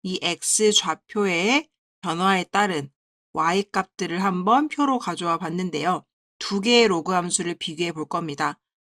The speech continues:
하나는요, 밑이 일보다 큰 Y는 로그 이의 X고요. 하나는 밑이 일보다 작은 Y는 로그 이분의 일의 X입니다.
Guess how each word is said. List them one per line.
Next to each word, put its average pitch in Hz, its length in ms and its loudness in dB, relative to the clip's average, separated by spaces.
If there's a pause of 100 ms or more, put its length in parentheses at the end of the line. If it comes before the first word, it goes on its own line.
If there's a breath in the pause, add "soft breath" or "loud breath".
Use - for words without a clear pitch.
(180)
하나는요, 220 640 4
밑이 240 560 0
일보다 247 520 2
큰 190 340 -2 (180)
Y는 170 500 0
로그 156 280 -2
이의 160 280 -2
X고요. 175 640 -2 (300)
하나는 233 360 2
밑이 233 500 -2
일보다 208 460 -2
작은 160 460 -4 (540)
Y는 170 580 0
로그 165 460 -2
이분의 196 540 0
일의 175 300 -4
X입니다. 156 800 -6